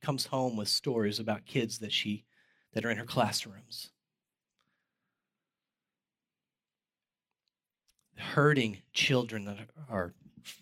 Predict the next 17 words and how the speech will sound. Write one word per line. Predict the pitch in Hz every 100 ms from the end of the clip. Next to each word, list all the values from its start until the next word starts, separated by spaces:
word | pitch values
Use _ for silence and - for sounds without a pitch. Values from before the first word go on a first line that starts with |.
| - -
in | 107
homes | - 175 160 147 113 -
full | - 170 160 131
of | 117
abuse | 107 139 160 160 - - - - - - - - _ _
and | 127
addiction | 117 120 156 - - 170 135
and | 123 117
neglect, | 117 135 143 151 135 - - - - - _ _ _ _ _ _ -
violence. | 104 151 156 165 160 127 127 - - - - _ _ _ _ _ _ _ _ _ _ - - -
God | 156 170 185
has | 151 165
placed | - - 165 165 - -
you | 151 165 160 -
here, | - - 190 190 151 - - -
right | 156 185 214 208
here, | - - 190 143